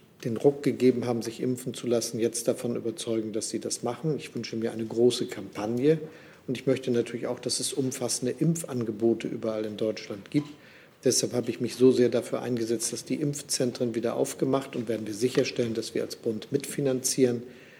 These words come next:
Deshalb, äh, braucht es mobile Impfangebote und natürlich das Angebot der Ärzte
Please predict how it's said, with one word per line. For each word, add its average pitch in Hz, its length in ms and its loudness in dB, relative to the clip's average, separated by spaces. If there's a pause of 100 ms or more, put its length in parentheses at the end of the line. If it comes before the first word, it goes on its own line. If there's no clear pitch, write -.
(160)
Deshalb, 123 480 4
äh, 110 160 2 (300)
braucht 113 200 -6
es - 140 -8
mobile 131 380 6
Impfangebote 117 800 2
und 117 120 -2
natürlich 120 320 2
das - 200 -2
Angebot 113 600 0
der 110 180 -4
Ärzte - 500 -6